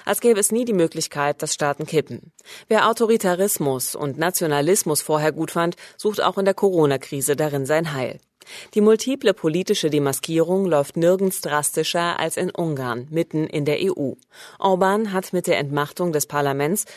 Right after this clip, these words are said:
und der unbefristeten Ausdehnung seiner Befugnisse faktisch eine rechtsradikale Diktatur errichtet.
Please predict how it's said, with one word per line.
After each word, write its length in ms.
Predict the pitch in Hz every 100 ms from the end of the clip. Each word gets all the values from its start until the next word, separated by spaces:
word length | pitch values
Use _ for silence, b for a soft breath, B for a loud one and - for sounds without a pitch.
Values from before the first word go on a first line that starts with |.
| B
und 180 | - 160
der 140 | 160 -
unbefristeten 640 | 208 220 - 185 175 -
Ausdehnung 640 | - 147 160 185 175 170 160
seiner 240 | 143 143
Befugnisse 720 | 123 - 160 - 175 170 160
faktisch 680 | - - 160 - 196 220 -
eine 320 | 160 151 147
rechtsradikale 800 | 156 160 160 151 156 - 147 151
Diktatur 520 | 151 151 160 151 208 190
errichtet. 600 | 139 131 - 127 -